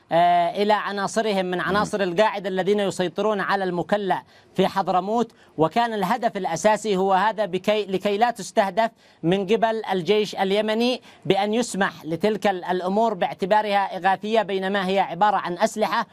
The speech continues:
وإمكانيات لعناصر القاعدة الذين يساندونهم. ولذلك الوضع الإنساني في اليمن، آه، الم-، اليمن يعيش حالة من التكافل الاجتماعي بشكل كبير جدًا،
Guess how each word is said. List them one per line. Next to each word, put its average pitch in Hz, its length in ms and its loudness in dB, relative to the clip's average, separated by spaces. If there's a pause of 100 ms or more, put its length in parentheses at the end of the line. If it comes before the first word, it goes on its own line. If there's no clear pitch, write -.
(220)
وإمكانيات 196 760 0
لعناصر 185 520 -2
القاعدة 180 440 0
الذين 185 320 0
يساندونهم. 180 840 0 (280)
ولذلك 196 640 0
الوضع 220 320 2
الإنساني 214 520 -2
في 202 100 -4
اليمن، 226 460 0 (280)
آه، 185 320 4
الم-، 196 220 0
اليمن 226 500 2
يعيش 214 440 0
حالة 226 320 -2
من 214 120 -4
التكافل 190 680 -2
الاجتماعي 190 720 -2
بشكل 170 400 -2
كبير 185 320 0
جدًا، 180 420 0